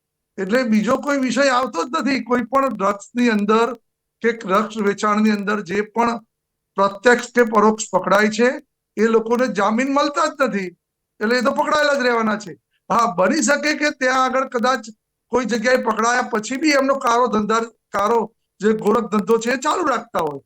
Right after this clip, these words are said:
એવું બની શકે છે, કેમ કે આ ક્રિમિનલ માઇન્ડ વાળા લોકો છે આમાં. એટલે ક્યાંક ને ક્યાંક ચોક્કસ યુવાધનને બરબાદ કરવા માટે એ, એ, એ, એ, એ,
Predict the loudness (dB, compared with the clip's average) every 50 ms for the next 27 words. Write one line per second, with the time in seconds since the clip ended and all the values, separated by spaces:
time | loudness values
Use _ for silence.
0 | _ _ _ _ _ _ -6 -4 -4 0 0 0 0 0 0 -2 -2 -2 0 -2
1 | -2 -2 -4 -6 -6 -2 -2 -2 -2 -2 0 0 0 0 -2 -6 -12 -8 -2 -2
2 | -2 -2 -2 -4 -2 0 2 4 4 4 6 6 6 4 4 4 4 2 2 2
3 | 2 2 0 0 0 0 -2 0 0 -2 -2 -2 -4 -6 -8 _ _ _ _ _
4 | _ _ _ _ _ -2 0 2 4 4 4 2 2 2 2 2 2 2 0 2
5 | 2 2 0 0 -2 -2 -4 -4 -2 -2 -2 -2 -2 -2 0 0 0 2 2 2
6 | 2 0 0 0 0 0 0 0 0 0 0 -2 -2 -2 -2 0 0 0 0 0
7 | -2 -2 -2 -4 -4 -4 -6 -10 -12 -6 -4 -4 -4 -4 -6 -8 -14 _ _ _
8 | _ _ -2 -2 0 0 2 4 4 4 4 4 2 -4 -8 -4 2 4 4 4
9 | 4 4 4